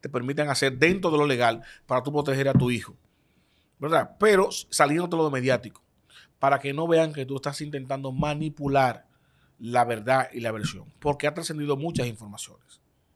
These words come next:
Han trascendido muchas informaciones que no es mi intención ahora analizarlas, lo voy a hacer en otro video. En este quería simplemente analizarlo desde el punto de vista padre, hijo, amigos,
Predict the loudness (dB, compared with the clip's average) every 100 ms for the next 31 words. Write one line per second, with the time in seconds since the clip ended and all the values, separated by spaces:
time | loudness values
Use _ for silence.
0 | _ _ _ -20 -18 -18 2 2 4 0
1 | 0 2 2 2 0 0 -2 -2 -2 -4
2 | -4 -4 -6 -4 -2 -2 -2 -4 -8 -8
3 | -6 -6 -8 -6 -4 -2 -2 0 -2 2
4 | 2 2 -2 -10 -10 -6 -4 -4 -2 -2
5 | 0 -2 -6 _ _ _ _ _ -20 -20
6 | -20 -10 -6 -4 -4 -2 0 4 4 2
7 | -4 -8 -4 -2 -2 -2 -4 -2 -4 -2
8 | -4 -4 -8 -6 -2 -2 -2 -4 -6 -8
9 | -20 _ 4 4 4 4 2 0 -4 -8
10 | -10 _ _ -20 -20 -20 _ _ _ 0
11 | 2 2 0 -2 -6 -8